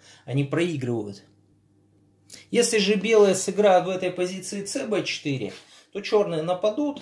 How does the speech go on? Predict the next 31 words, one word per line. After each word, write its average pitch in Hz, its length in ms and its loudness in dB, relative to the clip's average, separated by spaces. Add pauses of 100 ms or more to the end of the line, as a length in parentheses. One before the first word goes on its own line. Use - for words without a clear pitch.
Ну 202 160 -2
и 208 40 -8
после 196 260 -2
того, 190 220 0
как 151 220 -4
белые 156 280 0
закрываются, 190 920 -2 (360)
чёрные 156 440 -2
делают 147 420 -2
выжидательный 160 720 -4
ход. - 380 -6 (320)
Ну, 269 80 -10
после 233 320 4
А 208 100 12
Б 202 140 4
два 202 240 6
просто 247 480 4
А - 20 8
Б 185 160 -2
шесть, 185 460 -2
и 160 100 -8
белым 165 380 -4
некуда 147 340 -4
ходить. 147 400 -6
То 139 80 -10
есть 131 180 -8
у 147 40 -2
них 147 200 -6
нет 185 220 -6
никаких 139 460 -6
колонн, 160 480 -4